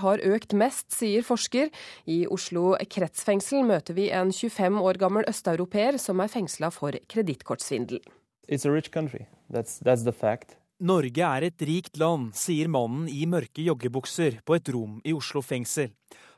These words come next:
Speaker 3: Han hørte rykter om at det kunne være god butikk å gjøre kriminalitet i Norge før han kom hit.
Speaker 2: It was just rumors that I've heard, you know, that it's, uh, the whole Scandinavian area, the whole Western Europe is pretty attractive.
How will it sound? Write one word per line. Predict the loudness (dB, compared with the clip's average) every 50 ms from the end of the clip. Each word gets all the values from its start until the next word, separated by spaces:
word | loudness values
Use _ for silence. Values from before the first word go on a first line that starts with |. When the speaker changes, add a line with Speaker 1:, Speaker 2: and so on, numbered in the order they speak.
| _ -2
Speaker 3:
Han | 0 0 0 0
hørte | -2 -2 -2 -2 -2
rykter | -2 -2 -4 -8 -6 -2 0 0 2 2
om | 0 0
at | 0 0 -2
det | -4 -2 -2
kunne | -2 -2 0 0
være | 0 0 0 0 -2 -2
god | -4 -6 -4 -4
butikk | -4 -6 -2 -2 -2 -4 -4 -8 -12 -6
å | -4 -4 -2
gjøre | 0 -2 -2 -2 -4 -4 -4
kriminalitet | -4 -6 -4 -4 -4 -6 -6 -8 -8 -8 -4 -2 -2 -2 -4 -4 -6
i | -4 -2
Norge | 0 -2 -2 0 0 0 0 0 -2 _ _
før | _ -14 -8 -4 -2 -2 0 -2
han | -2 -2
kom | -4 -4 -4 -4
hit. | -6 -8 -8 -12 -18 -20
Speaker 2:
It | 0 2
was | 2 4 4
just | 4 2 2 4 4
rumors | 4 6 6 4 2 -2 0 2
that | 4 4
I've | 4 4 2 4 4
heard, | 4 6 4 2 -2 -8 -8 -4
you | -2 0 0
know, | 0 0 -2 -6 -12 -14 -4 0
that | 2 2 2 0 -4 -12 -20 _ _ _ _
it's, | -2 0 0 0 0 -4 0 4
uh, | 6 8 8 8 8 8 6 4 2 0 -6 _ -2
the | 0 0 2
whole | 4 6 6 6 4
Scandinavian | 2 0 -2 0 0 2 2 0 0 0 0 0 0
area, | 2 2 2 0 -2 -4 -10 -18 _ _ _ _ -2
the | 4
whole | 6 8 10
Western | 10 10 8 6 4 0 2
Europe | 4 6 6 6 4 2 _ _ -6
is | -4 -4 -4 -6 -2
pretty | 2 4 6 6 6
attractive. | 4 4 4 2 2 2 2 -4 -10 -10